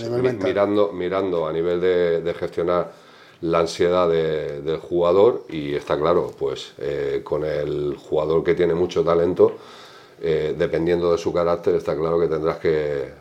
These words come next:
Speaker 2: que intentar tener esa mano izquierda y esa mano derecha, porque tendrá, en algún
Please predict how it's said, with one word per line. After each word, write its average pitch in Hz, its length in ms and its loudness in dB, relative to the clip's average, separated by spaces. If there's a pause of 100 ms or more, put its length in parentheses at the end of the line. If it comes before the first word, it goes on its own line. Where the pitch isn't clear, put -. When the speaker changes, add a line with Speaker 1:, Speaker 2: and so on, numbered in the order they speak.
(100)
Speaker 2:
que 87 160 0
intentar 85 680 2 (600)
tener 92 320 2
esa 95 180 0
mano 95 200 2
izquierda 92 320 0
y - 40 0
esa 90 140 -6
mano 87 240 0
derecha, 92 340 -2
porque 82 220 -2
tendrá, 80 340 -6
en 82 120 -4
algún 85 180 0